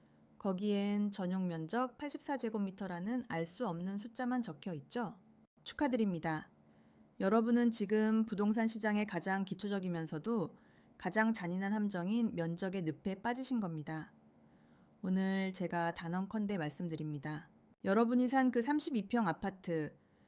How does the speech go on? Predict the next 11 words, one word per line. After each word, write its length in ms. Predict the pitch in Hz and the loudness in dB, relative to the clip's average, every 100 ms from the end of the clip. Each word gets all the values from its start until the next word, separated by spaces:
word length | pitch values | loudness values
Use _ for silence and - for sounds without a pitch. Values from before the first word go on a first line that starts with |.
| _ _ | _ _
실제 360 | - 294 269 294 | -6 -4 0 4
여러분이 440 | 190 208 214 220 | 4 4 2 2
발 240 | 220 180 180 | 2 0 0
딛고 260 | 185 190 | -2 -2
사는 300 | 214 233 220 | -2 0 2
면적은 680 | 190 160 156 160 214 233 160 - _ _ _ | 2 0 0 0 2 0 -2 -8 _ _ _
이십오 520 | 196 214 269 208 180 | 0 2 4 4 2
평이 320 | 185 233 220 226 | 2 2 2 0
채 240 | 285 285 | 0 0
안 160 | 202 170 | 0 0
됩니다. 560 | 170 160 156 156 - | -2 -2 -2 -4 -6